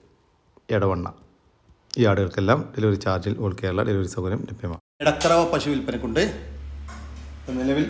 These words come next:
ഒരു എട്ട് ലിറ്റർ പാല് കറവയുണ്ട്. നല്ല വളർത്താൻ പറ്റിയ അടിപൊളി ഒരു പശു. ഈ പശുവിൻ്റെ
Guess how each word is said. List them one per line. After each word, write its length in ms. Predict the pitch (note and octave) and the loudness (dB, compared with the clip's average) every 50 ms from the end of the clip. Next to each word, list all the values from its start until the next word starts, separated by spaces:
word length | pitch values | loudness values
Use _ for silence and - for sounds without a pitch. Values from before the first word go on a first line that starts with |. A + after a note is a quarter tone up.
| - - | 0 2
ഒരു 100 | D3 C3+ C#3 C3+ | 4 4 6 4
എട്ട് 300 | C3+ - - - - F#3 F3 | 2 -2 -6 0 4 6 6
ലിറ്റർ 180 | D3 B2 C#3 C3+ - | 6 4 2 2 4
പാല് 200 | C3+ B2 A#2 A#2+ A2 | 6 6 6 4 2
കറവയുണ്ട്. 380 | G#2+ A2 A2 G#2+ G#2 G2+ C#3+ E3+ E3 - - - - - - - - - - - - - - - - - - - - - - - - - - - - - - - - - - - - - - - - D#3+ E3 D#3+ D#3+ - - - - - D3+ D3+ D3 D3 D3 - - - - - - - - - - - - - - - - | 0 0 2 2 2 2 2 2 0 -2 -8 -14 -16 -18 -20 -20 -20 -20 -20 -20 -20 -20 -20 -20 -20 -20 -20 -20 -20 -20 -20 -20 -20 -20 -20 -20 -20 -20 -20 -20 -20 -20 -20 -20 -20 -20 -20 -20 -20 -20 -20 -20 -20 -20 -20 -20 -20 -20 -20 -20 -20 -20 -20 -20 -20 -20 -20 -20 -20 -20 -20 -20 -20 -20 -20 -20 -20 -14 -8
നല്ല 140 | - A#2 A#2 A#2 | -6 -4 -2 0
വളർത്താൻ 300 | A2+ G#2+ - - A2+ A2 G#2+ | 0 -2 -2 -2 -2 -2 -2
പറ്റിയ 280 | G2+ F#2 - - A2 A2+ | -2 -4 -4 -6 -4 -4
അടിപൊളി 220 | A2 G#2+ G2+ G2 G2 F#2 | -4 -4 -4 -4 -4 -6
ഒരു 80 | F2+ - | -8 -10
പശു. 180 | - - - - - - - - - - - - - - - - - - - | -10 -12 -12 -12 -12 -14 -16 -18 -18 -20 -20 -20 -20 -20 -20 -20 -14 -6 -4
ഈ 40 | C3+ C3 | -2 0
പശുവിൻ്റെ 320 | C3+ B2 A#2+ B2 A#2+ B2+ | 0 0 0 2 2 2